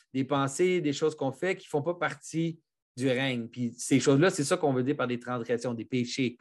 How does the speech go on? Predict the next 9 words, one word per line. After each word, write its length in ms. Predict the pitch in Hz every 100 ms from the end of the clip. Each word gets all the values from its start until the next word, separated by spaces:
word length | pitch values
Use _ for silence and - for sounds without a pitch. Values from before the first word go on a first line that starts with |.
| - _ _
C'est 60 | 135
des 160 | 123
choses 220 | 120 160
qui 220 | 156 139 117
manquent 400 | 123 135 170 180
la 160 | 151 135
cible, 480 | - 160 147 120 120
qui 120 | 127
manquent 400 | 135 151 190